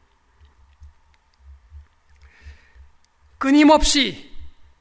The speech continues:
심장이 뛰듯이 하나님의 영광을 위해서 계속적으로 충성봉상하며 살아가는 성도가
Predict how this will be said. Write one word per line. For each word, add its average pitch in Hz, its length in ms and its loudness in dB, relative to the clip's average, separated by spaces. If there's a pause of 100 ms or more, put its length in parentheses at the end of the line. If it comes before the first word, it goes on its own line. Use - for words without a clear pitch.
(1400)
심장이 254 720 0
뛰듯이 226 760 -6 (500)
하나님의 214 600 0
영광을 202 480 0
위해서 185 440 -6 (120)
계속적으로 240 1120 -2 (320)
충성봉상하며 233 1600 -4
살아가는 214 520 -4
성도가 208 720 -4